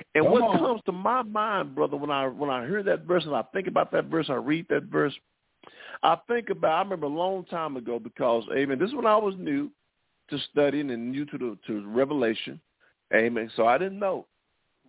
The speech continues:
Speaker 1: Amen. I
Speaker 2: Yes,
Speaker 1: always
Speaker 2: sir.
Speaker 1: thought that we was gonna be here during the Great Tribulation. I always thought that.
Speaker 2: Uh-huh.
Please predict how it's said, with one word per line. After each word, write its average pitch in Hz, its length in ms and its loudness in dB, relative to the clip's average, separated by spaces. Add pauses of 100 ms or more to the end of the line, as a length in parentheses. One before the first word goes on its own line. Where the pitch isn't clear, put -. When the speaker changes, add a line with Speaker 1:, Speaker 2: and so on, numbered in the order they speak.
(2000)
Speaker 1:
Amen. 156 500 0 (800)
I 160 180 6
Speaker 2:
Yes, 226 100 6
Speaker 1:
always 180 160 4
Speaker 2:
sir. 262 160 4
Speaker 1:
thought 160 300 -2 (1400)
that 135 140 4
we 147 140 2
was 147 320 2
gonna 147 160 -6
be 113 140 -8
here 113 100 -6
during 110 180 -12
the 104 60 -12
Great 107 240 -8 (100)
Tribulation. 107 640 -10
I 107 80 0
always - 280 6
thought 175 340 6
that. 170 200 0
Speaker 2:
Uh-huh. 185 140 -6